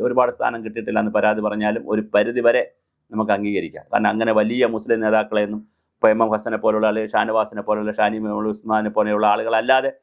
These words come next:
വളരെ വലിയ തോതിൽ ഒരു മുഖ്യമന്ത്രി സ്ഥാനാർത്ഥിയായി അല്ലെങ്കിൽ കാൻഡിഡേറ്റായി മുഖ്യമന്ത്രിയായി കേന്ദ്രമന്ത്രിയായിട്ടൊന്നും മുസ്ലിംസിനെയൊന്നും കൊടുത്തിട്ടില്ല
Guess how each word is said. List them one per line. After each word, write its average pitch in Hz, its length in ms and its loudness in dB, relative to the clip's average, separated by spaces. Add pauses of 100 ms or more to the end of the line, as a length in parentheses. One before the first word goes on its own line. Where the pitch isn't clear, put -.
(600)
വളരെ 156 380 4
വലിയ 139 260 2
തോതിൽ 123 240 -2 (140)
ഒരു 123 140 0 (180)
മുഖ്യമന്ത്രി 117 480 0
സ്ഥാനാർത്ഥിയായി 107 720 0
അല്ലെങ്കിൽ 107 280 -2 (360)
കാൻഡിഡേറ്റായി 113 580 4 (140)
മുഖ്യമന്ത്രിയായി 110 680 0 (140)
കേന്ദ്രമന്ത്രിയായിട്ടൊന്നും 107 1000 -2
മുസ്ലിംസിനെയൊന്നും 110 680 -2
കൊടുത്തിട്ടില്ല 104 420 2